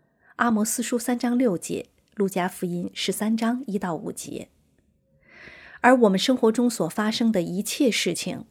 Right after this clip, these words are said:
无论大小，都本于、依靠和归于父的心。父神是谁？是我们的天父。我们中间有些人的父亲非常尽职，但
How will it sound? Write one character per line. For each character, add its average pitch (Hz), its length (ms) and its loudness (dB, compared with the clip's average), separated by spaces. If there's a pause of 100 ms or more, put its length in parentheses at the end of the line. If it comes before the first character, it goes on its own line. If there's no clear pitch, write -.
无 220 140 4
论 240 200 4
大 233 220 -2
小， - 400 -6 (320)
都 226 140 4
本 175 360 0
于、 165 340 -8 (240)
依 269 180 4
靠 - 400 -4 (120)
和 165 260 -2
归 254 340 2
于 214 340 -6 (160)
父 202 340 -4
的 143 140 -12
心。 - 360 -10 (1600)
父 - 200 0
神 185 220 2
是 - 180 -2
谁？ 151 480 -6 (240)
是 - 220 -2
我 165 240 0
们 151 160 -8
的 170 120 -4
天 233 320 0
父。 - 340 -6 (680)
我 208 80 6
们 196 120 4
中 247 180 6
间 247 220 4
有 170 140 4
些 214 180 2
人 175 160 0
的 185 80 0
父 196 240 -2
亲 180 400 -4
非 277 280 2
常 170 280 -6
尽 175 300 0
职， - 320 -8 (680)
但 170 320 0